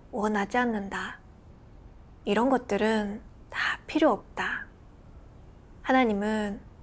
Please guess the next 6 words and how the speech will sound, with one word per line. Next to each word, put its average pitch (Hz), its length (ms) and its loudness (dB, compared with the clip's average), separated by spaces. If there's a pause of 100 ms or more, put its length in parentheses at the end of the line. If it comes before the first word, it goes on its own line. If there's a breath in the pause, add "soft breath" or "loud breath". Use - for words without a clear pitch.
(320)
오로지 254 640 2 (720)
내가 254 440 6
착실하게 269 840 2
하나님 302 520 2
말씀에 214 640 0
따라 190 400 -4